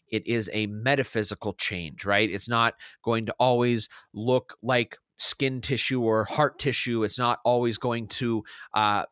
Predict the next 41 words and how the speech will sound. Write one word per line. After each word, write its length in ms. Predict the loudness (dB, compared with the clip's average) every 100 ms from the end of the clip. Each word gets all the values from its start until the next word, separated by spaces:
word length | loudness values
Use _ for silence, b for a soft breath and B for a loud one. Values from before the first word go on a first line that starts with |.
| -4
pour 380 | 2 4 4
like 300 | 4 2 0
blood. 460 | -2 2 4 2 -2 B B _
It's 180 | -4 -4
going 300 | -2 -2 -2
to 160 | -4 -2
still 240 | 2 2
have 240 | 2 0 0
alcohol 480 | 0 0 -2 0 0
content. 540 | 0 -2 -2 -4 -8 -8
It's 160 | -2
still 240 | 0 2 0
going 320 | 0 -4 -4
to 220 | -4 -4
taste 540 | -6 -4 -2 -2 -2 0
like 200 | 0 0
bread. 560 | -2 2 2 0 -6 B B B
It's 160 | -4 -2
going 260 | 0 -2
to 60 | -4
get 260 | -4 -2 0
stale. 800 | 2 2 2 4 4 2 -2 -10 B B
It's 160 | -6 -2
going 360 | 0 0 -2
to 120 | -4
go 180 | 0 0
sour 800 | 2 2 4 4 4 2 0 -2 B B
if 180 | -8 -2
left 300 | 0 0 -2
for 140 | -8
too 200 | -6 -4
long. 440 | 0 2 2 0 -6 B B _
Why? 280 | 2 4 2
Because 260 | 0 -2
those 160 | -2 0
are 80 | -2
the 80 |
physical 880 | -4 -6 0 2 2 0 2 2 0 -6 _ -6
characteristics 800 | -2 -2 0 -2 0 -4 -2
of 120 | -2 -4
it. 140 | -8